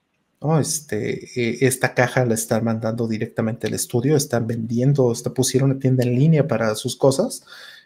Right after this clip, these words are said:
y pues son primerizos en muchos sentidos. Entonces, pues, eh, lo están haciendo bien, por lo que entiendo, pero,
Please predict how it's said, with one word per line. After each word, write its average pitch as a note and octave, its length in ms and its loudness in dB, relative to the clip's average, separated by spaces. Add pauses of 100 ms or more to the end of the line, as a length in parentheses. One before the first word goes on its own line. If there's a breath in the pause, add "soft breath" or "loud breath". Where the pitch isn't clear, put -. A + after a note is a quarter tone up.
(140 loud breath)
y C3 120 -2
pues B2 220 0
son B2 220 0
primerizos C#3 680 0
en A2+ 120 -6
muchos A2+ 300 -8
sentidos. - 580 -12 (640 soft breath)
Entonces, A#2+ 380 -2
pues, - 580 -2
eh, G#2 600 -4
lo A2+ 160 0
están D3+ 240 4
haciendo D3 380 4
bien, D3 280 4
por E3+ 140 0
lo C#3+ 80 0
que D3+ 80 -2
entiendo, E3 520 -2
pero, A#2+ 600 2